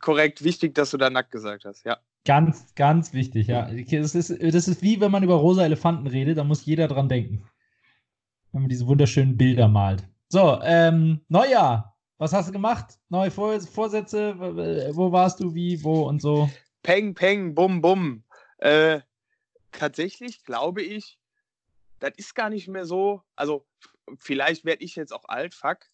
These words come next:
Speaker 1: Ähm, musst du mir gra-, äh, musst du mir gleich mal, äh, kurz sagen, ob das der Fall ist.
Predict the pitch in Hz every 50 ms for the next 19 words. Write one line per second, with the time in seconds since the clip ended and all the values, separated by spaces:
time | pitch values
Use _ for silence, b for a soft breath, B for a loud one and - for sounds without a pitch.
0 | _ _ _ - 135 135 139 139 143 143 143 139 _ _ _ _ _ _ _ _
1 | - 139 160 160 - 180 180 180 170 147 - 135 139 143 147 - - 139 135 135
2 | 135 139 - 151 151 139 - 123 123 - 131 120 120 120 - - 120 120 120 123
3 | 123 _ _ _ _ _ _ - 123 120 123 127 123 131 131 135 - 120 110 -
4 | 127 123 - 123 117 - 131 135 139 143 170 - - - - - - - -